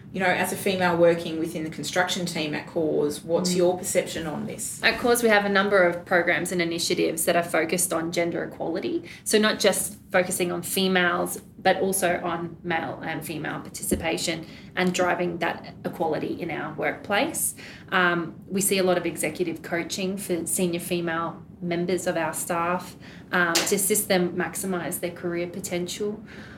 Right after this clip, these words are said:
Speaker 2: One of the events that we run annually is a speed networking, mentoring, sorry, event. Um, and we have both,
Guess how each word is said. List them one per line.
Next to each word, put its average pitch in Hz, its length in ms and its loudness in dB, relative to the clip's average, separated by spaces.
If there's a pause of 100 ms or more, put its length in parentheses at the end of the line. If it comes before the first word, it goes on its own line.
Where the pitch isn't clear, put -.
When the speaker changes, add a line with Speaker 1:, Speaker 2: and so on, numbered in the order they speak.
(160)
Speaker 2:
One 220 180 2
of 208 140 -2
the 185 140 6
events 180 360 2
that 196 120 -2
we 196 100 -2
run 180 360 0
annually 180 720 0
is 180 160 -2
a 170 40 -6
speed 165 380 -2
networking, 170 640 -2 (220)
mentoring, 175 600 0
sorry, 175 460 0
event. 180 500 -2 (400)
Um, 185 320 4
and 196 160 2
we 202 120 0
have 185 340 0
both, 180 300 2